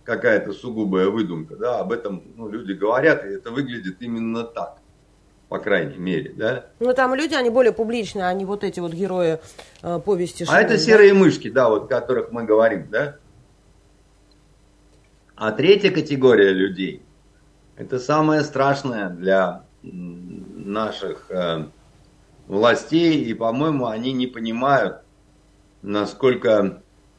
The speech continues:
Speaker 1: их много и насколько это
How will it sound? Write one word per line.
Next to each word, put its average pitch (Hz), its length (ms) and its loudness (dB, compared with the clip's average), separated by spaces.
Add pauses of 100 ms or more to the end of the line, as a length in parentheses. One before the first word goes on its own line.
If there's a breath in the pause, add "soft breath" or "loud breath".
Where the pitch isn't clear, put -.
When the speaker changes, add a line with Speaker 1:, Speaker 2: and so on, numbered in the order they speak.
(960)
Speaker 1:
их 98 180 -10
много 127 640 2 (1000)
и 95 100 -8
насколько 127 560 -2
это 120 680 0